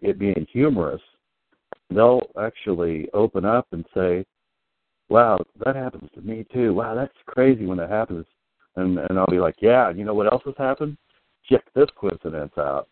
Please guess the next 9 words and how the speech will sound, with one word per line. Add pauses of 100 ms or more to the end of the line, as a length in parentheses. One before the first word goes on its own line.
(640)
And
then (120)
after
a
while, (1400)
it,
it (100)
seems
like